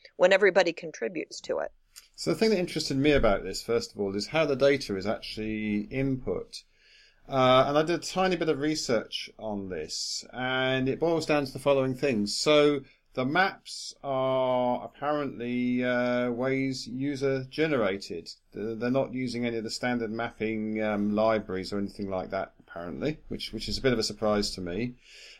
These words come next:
Speaker 2: And apparently parts of the world are not actually mapped out at all. So they're quite good at telling you, uh, the provenance of, of, of the data from that point of view.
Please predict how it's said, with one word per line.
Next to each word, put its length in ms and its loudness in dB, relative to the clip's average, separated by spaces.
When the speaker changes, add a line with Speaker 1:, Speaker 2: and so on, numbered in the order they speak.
Speaker 2:
And 240 8
apparently 480 6
parts 400 4
of 80 0
the 40 0
world 320 4
are 60 6
not 240 0
actually 400 -2
mapped 340 -4
out 240 -4
at 140 -8
all. 460 2
So 640 4
they're 120 4
quite 260 8
good 140 8
at 80 4
telling 320 2
you, 400 2
uh, 180 6
the 80 -14
provenance 540 0
of, 160 0
of, 260 -6
of 140 -8
the 100 -2
data 300 2
from 160 -6
that 160 -6
point 180 -6
of 60 -10
view. 180 -6